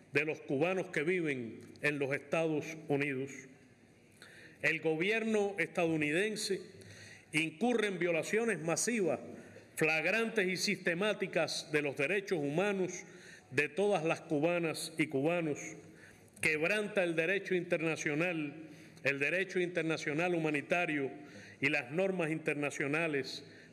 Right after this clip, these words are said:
de comercio y libertad de navegación. Adicionalmente,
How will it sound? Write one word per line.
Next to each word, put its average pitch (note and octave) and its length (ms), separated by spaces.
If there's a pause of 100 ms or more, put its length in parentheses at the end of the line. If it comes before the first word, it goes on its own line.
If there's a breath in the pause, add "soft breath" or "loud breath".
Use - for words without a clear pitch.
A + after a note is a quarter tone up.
de D3 180
comercio D3 680 (260)
y D#3 80
libertad C#3+ 680 (220)
de C#3 140
navegación. C3+ 760 (1200 loud breath)
Adicionalmente, F3+ 1200